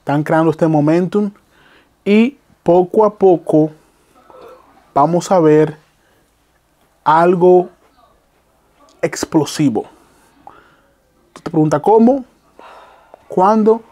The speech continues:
yo no sé la fecha, pero yo estoy viendo las acciones de T N A que están haciendo buenos fichajes,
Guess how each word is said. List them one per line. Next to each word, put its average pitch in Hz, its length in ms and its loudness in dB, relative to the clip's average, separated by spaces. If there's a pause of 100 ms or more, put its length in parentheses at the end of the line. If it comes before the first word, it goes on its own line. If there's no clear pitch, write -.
(400)
yo 151 120 -4
no 175 80 -2
sé 190 120 -2
la 175 100 2
fecha, 185 420 0 (460)
pero 160 440 2 (200)
yo 160 180 -2
estoy 175 120 2
viendo 185 200 2
las 180 140 -2
acciones 180 580 -2
de 165 100 0
T 170 160 -2
N 175 220 0
A 151 180 -2 (380)
que - 80 -4
están 147 180 0
haciendo 160 340 0
buenos 156 260 0
fichajes, 160 760 -2